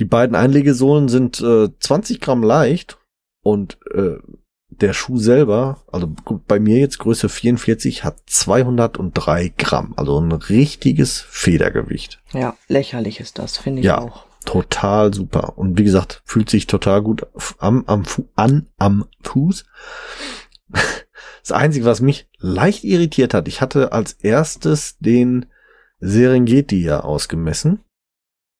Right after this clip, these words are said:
Speaker 1: Und ich hatte immer gedacht, na ja, die werden identisch sein und war dann sehr erstaunt, dass der Serengeti um vieles breiter ist als der Corso. Der Corso ist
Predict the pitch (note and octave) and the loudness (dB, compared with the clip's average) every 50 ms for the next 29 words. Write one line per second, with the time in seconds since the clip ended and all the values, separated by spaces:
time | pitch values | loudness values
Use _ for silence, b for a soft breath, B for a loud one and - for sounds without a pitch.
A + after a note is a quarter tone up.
0 | _ _ _ - - - - G#2+ A2 G#2+ G2+ F#2+ - - - - - D2+ - C#2 | _ _ _ -20 -12 -4 0 2 2 2 2 0 -2 -4 -6 -6 -6 -6 -4 -4
1 | D2+ E2 E2 F2 D#2+ D#2+ D#2 - - - D2 D2+ F#2 A2+ A#2+ G2 F2 E2 D#2 - | -2 0 0 0 0 -2 -4 -6 -6 -6 -2 0 2 2 2 0 -2 -4 -6 -10
2 | - - F2+ F2 F2+ F2+ F#2 F2 - B B B B B B B _ - G#2+ F2+ | -8 -4 -2 -2 0 0 -2 -4 -6 B B B B B B B _ -6 -4 0
3 | F2 A2+ A#2 C3 F3 D#3+ - C3+ A2+ - - - G2 F2+ G2 F#2+ F#2 F#2+ G#2 B2 | 0 2 4 4 4 4 2 2 2 0 -2 -4 -2 0 0 2 2 4 4 4
4 | D3 E3+ F#3 F#3 F3+ - - - G3 G#3 G3+ F#3+ - - _ _ - F#2 G2+ G2+ | 4 4 2 0 -2 -6 -6 -4 -2 -2 -2 -4 -6 -10 _ _ -4 -2 0 2
5 | G#2 G#2+ G2+ F#2+ F2+ E2 - - - A#2 B2 - G2+ - - - C#3 C3+ C3 A#2 | 2 2 2 0 -2 -6 -2 0 2 2 2 2 -2 -4 -4 -2 0 2 2 2
6 | G#2+ F#2+ - F#2+ - - - F#2+ F2 - G2 F#2+ F#2+ G2 G2 F2 G2 A2 A2+ - | 2 0 -2 -4 -4 -2 0 0 0 0 0 0 0 -2 -2 0 0 -2 -2 -2
7 | - - G2 G#2 - - - B2+ A#2+ G#2 F#2+ - - _ _ - A2 - G#2 C3+ | -4 -4 -4 -4 -4 -4 -4 -2 -2 -2 -2 -4 -8 _ _ -4 -2 0 2 2
8 | G3+ A#3 - - - - - - - - - - - C#2+ - - - C2 A#1+ B1 | 2 2 2 0 -2 -2 -4 -8 -10 -10 -8 -6 -6 -6 -6 -4 -6 -4 -4 -6
9 | - B1+ A#1+ - - - - - G2 A#2+ C#3 C#3+ C#3+ - - - - - b | -6 -8 -10 -10 -10 -8 -4 0 2 2 2 2 0 -2 -2 -4 -6 -6 b